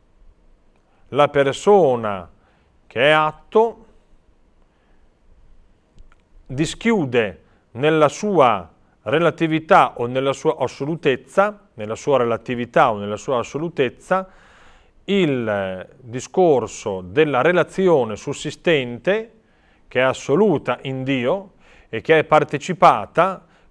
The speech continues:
eh, come relazione sussistente relativa nella persona umana, elevabile ed elevata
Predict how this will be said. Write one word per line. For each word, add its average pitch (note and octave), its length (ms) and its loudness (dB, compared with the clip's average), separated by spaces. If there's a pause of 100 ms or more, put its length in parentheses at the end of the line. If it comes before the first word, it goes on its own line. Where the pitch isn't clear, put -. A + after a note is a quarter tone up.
eh, A2 260 -8
come C3+ 460 0
relazione A#2+ 960 0 (320)
sussistente A2+ 1160 -6
relativa B2+ 1000 -4 (220)
nella C3 600 -2 (240)
persona B2+ 800 -2 (300)
umana, B2+ 760 0
elevabile G3+ 960 4 (640)
ed C3+ 300 -4
elevata E3 840 2